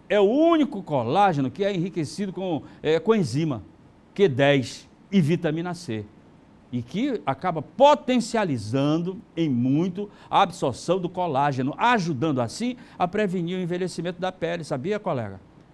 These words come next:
Fixaderm, são deliciosas gomas de mascar, você ma-, e tal, entendeu? Precisa estar desmanchando pó, não sei o quê, não.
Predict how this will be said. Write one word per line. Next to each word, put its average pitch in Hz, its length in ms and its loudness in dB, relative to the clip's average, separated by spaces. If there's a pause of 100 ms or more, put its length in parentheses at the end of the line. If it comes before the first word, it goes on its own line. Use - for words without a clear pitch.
(220)
Fixaderm, 131 680 0 (240)
são 202 360 -4
deliciosas 160 840 -4
gomas 147 340 -6
de 147 100 -8
mascar, 151 600 -6
você 135 200 -8 (1040)
ma-, 147 400 -4
e 139 60 -6
tal, 160 320 -4
entendeu? 147 380 -4 (480)
Precisa 135 260 -6
estar 165 140 -6
desmanchando 139 720 -2
pó, 151 420 0
não 131 100 -2
sei 147 140 -6
o - 20 -10
quê, 175 120 -12
não. 165 320 -4